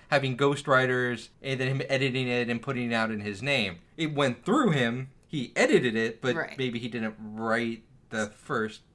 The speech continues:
Speaker 1: go.
Speaker 2: It's like a John Grisham, Grisham situation.
Speaker 1: Danielle Steele.
Speaker 2: Yeah.
Speaker 1: And we'll see why. There is a time suck on his life, literally.
Speaker 2: Gross.
Speaker 1: Things were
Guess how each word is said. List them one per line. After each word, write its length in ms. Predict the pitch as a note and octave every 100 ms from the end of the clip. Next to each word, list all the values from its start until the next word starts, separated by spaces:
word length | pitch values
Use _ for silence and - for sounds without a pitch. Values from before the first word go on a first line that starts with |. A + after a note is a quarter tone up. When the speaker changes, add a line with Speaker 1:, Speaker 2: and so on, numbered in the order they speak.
| _
Speaker 1:
go. 360 | - A2+ - -
Speaker 2:
It's 140 | - F#3
like 140 | E3+
a 180 | D3+ C#3
John 360 | D#3+ F3+ E3
Grisham, 400 | D3+ D#3 - D#3 D3+
Grisham 540 | E3+ - D3 C3+ C3 C3 -
situation. 640 | - C3+ C#3 C3 C3 D#3
Speaker 1:
Danielle 280 | C#3+ B2+ A2
Steele. 340 | - G#2+ F#2+ G#2 -
Speaker 2:
Yeah. 220 | C#3 - - -
Speaker 1:
And 160 | A#2
we'll 120 | A#2+ B2
see 260 | - A2
why. 380 | G#2+ G#2 G2 F#2 - _ -
There 180 | A#2+ A2+
is 120 | A2+
a 160 | G#2 G#2
time 300 | - D3 C3+
suck 260 | - G#2+
on 140 | G#2 F#2
his 160 | G2 G#2+
life, 380 | G2 F#2+ - _ _ -
literally. 500 | G#2+ G#2+ G#2 G2+ - _ _
Speaker 2:
Gross. 100 | D#3+
Speaker 1:
Things 280 | A#3 A#3+ A3
were 460 | F#3+ F3+ E3 D3+